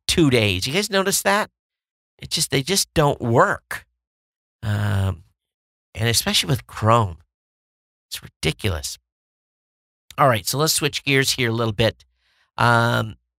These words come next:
the United States government convicted an eco-terrorist and sen-, sentenced him to twenty years. Eric McDavid was sentenced to nearly twenty years in prison for alleged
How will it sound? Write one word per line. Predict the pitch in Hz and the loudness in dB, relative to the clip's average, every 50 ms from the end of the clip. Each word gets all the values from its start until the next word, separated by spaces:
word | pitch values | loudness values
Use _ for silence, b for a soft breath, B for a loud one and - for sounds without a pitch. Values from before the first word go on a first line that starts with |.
| _ _ _ _ _ _ _ _ _ _ _ _ _ _ _ | _ _ _ _ _ _ _ _ _ _ _ _ _ _ _
the | 143 | -2
United | 147 151 170 220 226 | 0 2 2 0 0
States | - - 214 - - | 0 0 0 -2 -2
government | - - 156 151 143 113 107 107 - - - - _ _ _ _ _ _ _ _ _ _ _ _ _ - | 0 0 0 0 0 0 -2 -2 -4 -6 -12 -18 _ _ _ _ _ _ _ _ _ _ _ _ _ -4
convicted | - 160 151 139 160 196 - - 175 156 139 123 127 117 98 - _ _ _ - | -2 -2 0 2 0 0 0 0 0 0 0 0 0 -2 -2 -4 _ _ _ -4
an | 127 127 - | -4 -4 -4
eco-terrorist | - 156 165 - - 139 - - 151 147 147 131 110 110 - - | -4 -8 -6 -4 -4 -4 -2 0 2 4 4 4 4 4 2 0
and | 110 98 | -2 -2
sen-, | - - - - 131 135 139 - - - _ _ | -2 -2 0 0 -2 -2 -4 -8 -10 -12 _ _
sentenced | - - - - 185 190 - 170 117 - - - - _ _ | -8 -4 -2 -2 -2 -2 -2 -4 -4 -4 -8 -12 -14 _ _
him | - 101 95 90 90 | -4 -2 -2 -2 -4
to | - - 98 | -8 -10 -8
twenty | - - - 135 127 117 104 104 | -8 -4 -2 -2 -2 -2 -2 -4
years. | 110 131 127 107 71 65 76 - - - - _ _ _ _ _ _ _ _ _ _ _ _ _ _ _ _ _ _ _ _ _ | -4 -4 -4 -4 -4 -6 -10 -14 -16 -16 -16 _ _ _ _ _ _ _ _ _ _ _ _ _ _ _ _ _ _ _ _ _
Eric | - 143 160 185 196 - - - 131 | 0 2 2 2 2 -2 -6 -6 -4
McDavid | 131 123 - - 147 131 123 110 107 107 - 113 110 - _ _ _ _ _ _ _ _ _ _ _ | -4 -4 -2 0 2 2 2 2 0 -2 -4 -6 -8 -12 _ _ _ _ _ _ _ _ _ _ _
was | 127 120 - | -2 0 2
sentenced | - 165 - - - - | 2 0 0 -2 -4 -4
to | 131 131 | -2 -2
nearly | 135 135 135 131 123 | 0 2 2 0 0
twenty | 120 - - 170 175 170 | 0 0 0 0 2 2
years | 156 147 131 | 0 0 0
in | 135 123 | -2 -4
prison | - - 120 110 117 117 | -2 -2 -2 -2 -2 -4
for | 113 - - 120 | -4 0 0 2
alleged | 117 113 113 120 131 143 151 151 156 175 165 - - | 2 2 2 4 4 4 4 4 0 -2 -2 -2 -6